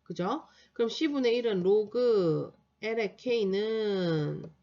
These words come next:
자, 그다음 B분의 일이 아까 여기 있네. 로그 L의 오 더하기, 그다음 이에이분의 일은 요거 곱해서 한 거니까 여기도 이, 이분의 일 곱해서 이분의 일 로그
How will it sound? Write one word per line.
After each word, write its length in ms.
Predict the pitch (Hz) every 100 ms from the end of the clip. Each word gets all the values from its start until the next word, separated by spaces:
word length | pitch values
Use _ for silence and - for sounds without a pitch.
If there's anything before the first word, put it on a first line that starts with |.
| _ _ _ _
자, 160 | 208
그다음 320 | 196 202 175 170
B분의 440 | 269 294 294 247
일이 160 | 240 208
아까 260 | 185 196
여기 180 | 180 180
있네. 320 | 175 165 180
로그 640 | 180 175 175 233 262 302 277 _ _ _ _ - - -
L의 280 | 208 226 -
오 460 | 165 165 190 247 294 - _ _ -
더하기, 800 | - 180 233 254 190 170 202 214
그다음 400 | 180 202 214 160
이에이분의 680 | 170 214 277 311 285 247 240
일은 220 | 233 226
요거 320 | 190 208 240
곱해서 460 | 240 262 311 277 240
한 260 | 226 233 226
거니까 400 | 196 180 202 196
여기도 220 | 202 202
이, 120 | 185 -
이분의 320 | 196 196 233
일 60 | 226
곱해서 680 | 202 - 208 185 185 294 - _ - _ -
이분의 500 | 190 190 196 196 185
일 280 | 247 285 247
로그 540 | 165 156 190 240 294